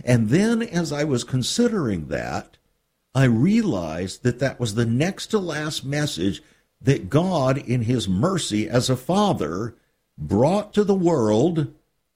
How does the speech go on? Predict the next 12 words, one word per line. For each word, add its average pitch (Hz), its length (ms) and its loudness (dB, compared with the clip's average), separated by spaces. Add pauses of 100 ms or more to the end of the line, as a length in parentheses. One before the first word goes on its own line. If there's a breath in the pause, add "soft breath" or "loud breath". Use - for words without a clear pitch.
(140)
before 135 640 -2 (2000)
judgment 92 720 -2 (160)
would 90 200 -2
fall 80 580 -4
upon 98 540 -2
our 90 140 0
world 73 480 -4 (1000)
by 90 80 -2
the 87 100 0
wrath 80 280 -2
of 76 120 -18
God. 60 300 -6